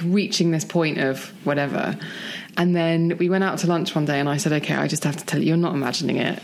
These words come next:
They, they are being dicks." And, uh, if, if you, if you can feel, I'm, like,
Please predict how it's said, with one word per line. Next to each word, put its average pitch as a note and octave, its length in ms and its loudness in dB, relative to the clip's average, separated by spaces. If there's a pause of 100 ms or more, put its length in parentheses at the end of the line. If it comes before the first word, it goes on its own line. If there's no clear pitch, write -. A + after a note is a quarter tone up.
(140)
They, D3+ 220 0
they D3+ 240 0
are C#3+ 420 0 (220)
being C#3 360 0 (120)
dicks." - 540 -2
And, C#3 500 -2 (800)
uh, D#3 220 0
if, - 240 -4
if F3+ 180 -2
you, D#3 160 -4
if - 160 -2
you F3+ 60 4
can F3+ 120 2
feel, F3+ 200 0
I'm, E3+ 200 0
like, D#3+ 220 0